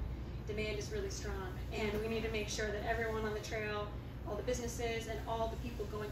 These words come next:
on the trail know what, what it's about, um,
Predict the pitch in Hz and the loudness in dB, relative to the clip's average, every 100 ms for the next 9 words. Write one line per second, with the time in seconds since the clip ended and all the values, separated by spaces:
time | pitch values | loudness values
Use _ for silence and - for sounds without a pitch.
0 | 302 330 302 - 294 202 196 - - - | 0 0 0 0 -2 -2 -2 -4 -4 -4
1 | - - 208 214 220 220 214 214 208 208 | -4 -4 0 2 2 2 0 0 0 0
2 | 202 190 208 339 - - 208 202 196 | 0 2 4 2 0 -2 -2 -2 0